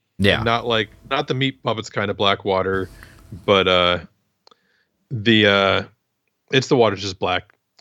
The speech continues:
Speaker 2: And so he goes down to the basement to check out the water tank.
Speaker 1: Cistern.
Speaker 2: Cistern. <laughs> And, uh,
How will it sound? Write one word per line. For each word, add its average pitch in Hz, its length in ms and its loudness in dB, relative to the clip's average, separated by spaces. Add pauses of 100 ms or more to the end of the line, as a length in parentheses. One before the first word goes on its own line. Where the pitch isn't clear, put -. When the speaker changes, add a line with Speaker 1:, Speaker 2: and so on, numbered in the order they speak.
(120)
Speaker 2:
And 104 360 0
so 104 580 0
he 107 460 -6 (500)
goes 120 360 2
down 120 480 2
to 120 160 -4
the 113 100 4
basement 131 640 -2
to 127 80 -2
check 117 320 -2
out 117 260 0 (540)
the 104 260 -2 (120)
water 110 500 -2
tank. 220 540 -4 (1400)
Speaker 1:
Cistern. 78 580 0 (960)
Speaker 2:
Cistern. 85 920 -8
<laughs> - 40 0 (1800)
And, 135 440 2
uh, 120 300 2